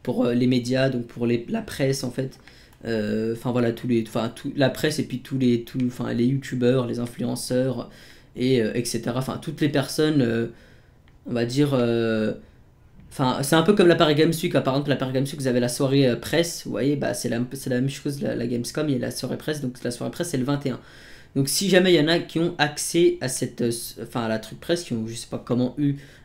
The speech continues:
un pass, et bah, euh, je serai donc le vingt et un là-bas,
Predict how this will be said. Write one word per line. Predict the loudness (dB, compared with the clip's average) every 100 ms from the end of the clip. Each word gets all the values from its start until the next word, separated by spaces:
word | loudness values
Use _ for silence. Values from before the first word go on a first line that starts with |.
| -8
un | -4
pass, | -2 -2 -4 -10 -16 -20 -20 -6
et | 0
bah, | 2 4 2 0 -2
euh, | 0 2 2 0 -2 -2
je | -2
serai | -2 -2 -2 -2 -2 -10 -6
donc | -6 -2
le | 0 0
vingt | 0 -2
et | -2
un |
là-bas, | -2 -2 -4